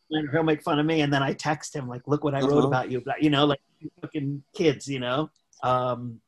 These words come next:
Speaker 1: and then also, I, I, my <laughs> favorite thing to do is, <laughs> you know, Jay Washington. I love
Speaker 2: Of course.
Speaker 1: posting that he, that he, that he's booking comedy shows. Um,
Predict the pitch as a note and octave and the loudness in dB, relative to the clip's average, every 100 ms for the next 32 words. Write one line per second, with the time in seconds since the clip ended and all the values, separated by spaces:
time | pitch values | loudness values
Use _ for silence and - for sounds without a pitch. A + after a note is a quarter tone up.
0 | _ - E3 D#3 D3+ D3+ E3+ E3+ F3+ D3 | _ -4 0 4 4 6 4 4 2 2
1 | C#3 - C#3 C3+ - F3 F#3+ - D3 C#3 | 2 0 -2 -2 -4 -4 -4 -4 -4 -4
2 | - - F#3 E3 C3 C#3+ C3+ A#2+ C3 B2+ | -2 4 4 4 -4 -4 -4 -4 -4 -4
3 | B2+ - _ - - - - - - _ | -8 -12 _ -12 2 2 2 -16 -20 _
4 | _ _ _ _ _ F3 F3 F3 D3+ D3 | _ _ _ _ _ -4 -2 2 2 2
5 | C#3 C#3 D3 - C3 A#2+ G#2+ - - D3 | 2 2 0 -2 -8 -8 -10 -12 -2 2
6 | C#3+ D#3+ C3+ - C3+ C3+ - C#3+ C#3+ C3+ | 4 2 0 2 6 6 4 -2 -4 -4
7 | D3 C3 - - _ - C#3 D3 C#3+ C#3 | -4 -4 -6 -14 _ -12 -4 -2 -2 -4
8 | - - - _ D3+ C3+ D3+ - C#3+ C3 | -14 -20 -20 _ -2 2 2 0 -6 -6
9 | C#3+ C3+ B2 C#3 C#3 C#3+ D3 C#3+ D3+ D3 | -6 -8 -4 -2 0 2 0 0 -2 0
10 | D3+ D#3+ - _ _ _ _ _ _ - | -2 -4 -8 _ _ _ _ _ _ 0
11 | C3+ C3 B2 A#2+ A#2+ | 2 4 0 -4 -14